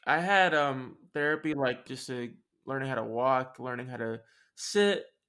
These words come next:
learning how to do basic, uh, motor skill functions, you know,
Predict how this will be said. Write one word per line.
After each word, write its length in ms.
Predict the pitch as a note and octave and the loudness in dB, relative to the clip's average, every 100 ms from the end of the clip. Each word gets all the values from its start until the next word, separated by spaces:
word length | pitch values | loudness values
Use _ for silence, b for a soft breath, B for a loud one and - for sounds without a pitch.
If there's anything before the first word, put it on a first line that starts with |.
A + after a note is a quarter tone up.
| _ _ _ | _ _ _
learning 300 | C#3+ C#3+ D3+ | -2 -2 -2
how 80 | D3+ | -2
to 100 | C3 | -2
do 180 | C3+ C3+ | -2 -4
basic, 560 | C#3 C#3 C3+ C#3+ C3+ | -2 -2 -2 -4 -2
uh, 240 | C3 B2 A#2+ | 0 0 0
motor 340 | B2 C#3 C#3+ | -2 -4 -4
skill 380 | C#3 - C#3+ B2+ | -4 -8 -4 -6
functions, 680 | B2+ B2 B2+ C#3+ C3+ C3 B2+ | -4 -6 -6 -8 -8 -8 -10
you 100 | B2+ | -6
know, 340 | B2 B2 B2 | -4 -4 -6